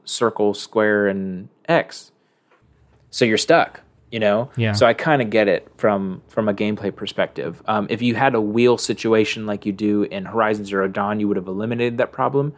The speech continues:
Speaker 1: But then again, maybe you would have made a bigger problem for yourself 'cause you would have tried to force too many things in there. I don't know.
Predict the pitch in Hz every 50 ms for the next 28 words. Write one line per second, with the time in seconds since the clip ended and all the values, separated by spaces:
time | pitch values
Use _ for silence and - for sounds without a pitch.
0 | - _ _ _ _ _ _ _ _ _ 107 104 101 87 - - _ _ _ _
1 | _ _ _ _ _ _ _ _ _ _ _ _ _ _ _ _ _ _ 117 120
2 | 117 113 110 107 113 113 107 107 107 107 104 107 107 104 101 104 107 95 101 104
3 | 101 98 92 110 113 117 113 - - 110 101 104 95 - 101 92 98 - - 98
4 | 95 - - - 107 104 98 104 95 - - 110 98 95 - - - 107 98 -
5 | - - 110 104 98 95 92 - 110 107 104 95 82 85 82 67 71 120 123 -
6 | _ - 101 95 90 82 85 - -